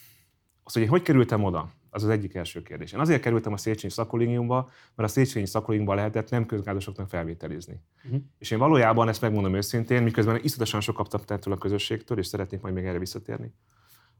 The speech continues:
Speaker 1: valójában, eh, én azért, azért felvételiztem oda, hogy a Bence utcai kollégiumban lakhassak.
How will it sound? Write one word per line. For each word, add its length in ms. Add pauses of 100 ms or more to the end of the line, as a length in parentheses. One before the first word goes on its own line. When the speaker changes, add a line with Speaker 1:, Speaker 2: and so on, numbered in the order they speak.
Speaker 1:
valójában, 840
eh, 280 (380)
én 120
azért, 360
azért 300
felvételiztem 600
oda, 420 (100)
hogy 140
a 60
Bence 320
utcai 280
kollégiumban 420
lakhassak. 580